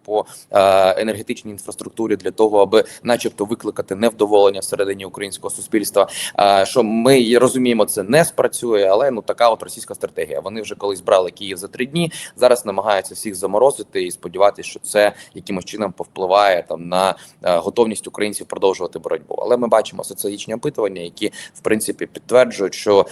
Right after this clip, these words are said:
як колись казав Зеленський, і без світла, е, без світла або без вас, без вас.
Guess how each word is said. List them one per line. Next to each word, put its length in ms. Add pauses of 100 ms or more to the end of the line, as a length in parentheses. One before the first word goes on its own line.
(140)
як 240
колись 340
казав 340
Зеленський, 880 (220)
і 140
без 280
світла, 640 (100)
е, 500
без 160
світла 300
або 200
без 200
вас, 240
без 200
вас. 220